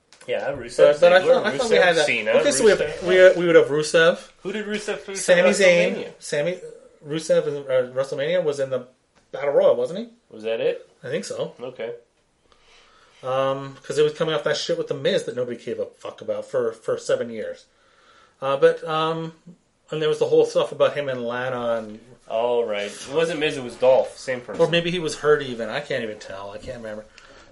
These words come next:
Speaker 2: But it doesn't matter. But yeah, I mean, for Ambrose and the entire company, there's then Rusev.
Speaker 1: Yeah.
Speaker 2: Z-, I
Speaker 1: Sami
Speaker 2: guess The
Speaker 1: Zayn.
Speaker 2: Miz.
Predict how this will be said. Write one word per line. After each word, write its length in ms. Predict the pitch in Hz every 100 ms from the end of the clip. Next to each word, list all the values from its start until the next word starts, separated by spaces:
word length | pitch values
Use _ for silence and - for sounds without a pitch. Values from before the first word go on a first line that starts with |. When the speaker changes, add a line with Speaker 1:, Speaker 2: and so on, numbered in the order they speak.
| -
Speaker 2:
But 240 | 170 175 202
it 140 | 208
doesn't 260 | 226 160 143
matter. 320 | 139 143 151
But 200 | 151 165
yeah, 160 | 202 151
I 40 |
mean, 280 | 147 143 147 - - _ _ _ _ _ _ _ _ _ _ - _ _
for 260 | 185 196
Ambrose 380 | 185 160 135 -
and 80 | 139
the 60 | 135
entire 320 | 131 180 180
company, 360 | - 147 120 113
there's 320 | 131 123 -
then 240 | 123 113
Rusev. 540 | 110 165 - 202 240 - _ _
Speaker 1:
Yeah. 160 | 117 226 - _ _ _ _ _ _ _ _ _ 135
Speaker 2:
Z-, 840 | 123 - 151 - - - 170 151 151
I 80 |
Speaker 1:
Sami 140 | 147 120
Speaker 2:
guess 260 | 165 208 240
The 80 | 214
Speaker 1:
Zayn. 60 | 185
Speaker 2:
Miz. 520 | 190 226 285 -